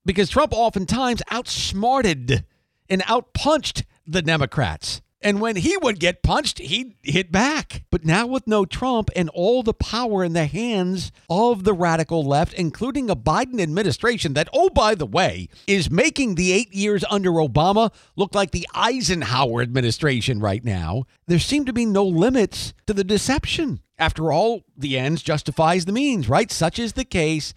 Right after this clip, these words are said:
in the state of Georgia right now. Yup. The Peach State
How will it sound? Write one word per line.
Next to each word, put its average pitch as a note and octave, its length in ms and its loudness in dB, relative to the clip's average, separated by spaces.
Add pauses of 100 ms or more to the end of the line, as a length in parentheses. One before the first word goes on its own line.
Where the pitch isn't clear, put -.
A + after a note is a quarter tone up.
in E3+ 160 0
the E3+ 80 2
state D3 300 0
of C#3+ 120 -2
Georgia C3 420 -2
right B2 280 0
now. C#2+ 260 -14
Yup. G#2+ 520 -4 (340)
The D#3+ 100 -2
Peach E3 280 0
State - 420 -2